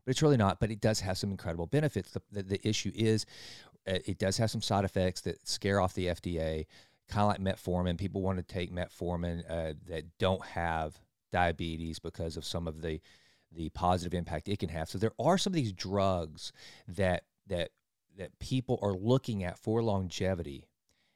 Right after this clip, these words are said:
and better health that have not traditionally been used. And here's the thing that's changed. Here's the shift that's, uh, taking place. And I,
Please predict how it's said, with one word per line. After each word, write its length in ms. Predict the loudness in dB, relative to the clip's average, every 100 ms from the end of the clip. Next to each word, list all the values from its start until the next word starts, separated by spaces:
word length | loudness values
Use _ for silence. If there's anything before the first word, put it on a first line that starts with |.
| _ -2
and 500 | 2 4 4 0 -4 -8 -2
better 260 | 0 0
health 580 | -4 -4 0 0 0 -6 _ _
that 400 | -2 0 0 -2 -14 _ _ _ _
have 280 | 0 2 2
not 380 | 0 2 2 0
traditionally 640 | -2 0 0 0 -2 -4 -4
been 320 | -4 -6 -6
used. 420 | -2 0 0 -2
And 100 | -6
here's 380 | -8 -4 -2 -2
the 120 | -4
thing 280 | -4 -2 -2
that's 220 | -4 -8
changed. 420 | -10 -10 -6 -6 -4
Here's 140 | -4
the 40 |
shift 360 | -2 0 -2 -2
that's, 260 | -10 -10 -4
uh, 220 | -4 -4 -6
taking 320 | -6 -4 -6
place. 280 | -4 -6 -6
And 80 | -6
I, 200 | -8